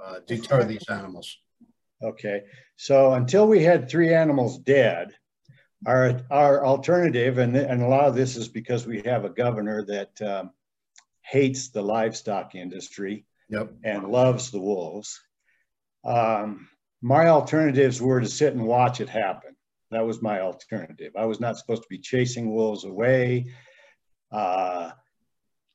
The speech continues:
Speaker 2: not shooting at wolves, you know, no, no,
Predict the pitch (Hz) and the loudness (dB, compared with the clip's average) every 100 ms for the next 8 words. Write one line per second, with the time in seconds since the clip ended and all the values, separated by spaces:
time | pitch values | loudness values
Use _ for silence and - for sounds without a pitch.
0 | - 104 107 98 - - 165 156 147 131 | -12 -4 -4 -4 -8 0 2 4 4 4
1 | 123 110 123 127 120 117 113 117 - _ | 2 0 2 4 4 4 2 -2 -16 _
2 | _ - - - - 123 135 117 107 107 | _ -20 -18 -18 -16 -14 -10 -6 -2 -2
3 | 107 107 165 135 123 - 123 - _ - | -4 -8 -12 -12 -12 -12 -16 -16 _ -8
4 | 120 131 135 127 123 - 127 123 127 123 | 0 4 4 4 -2 -10 -8 -6 -2 0
5 | 131 | -2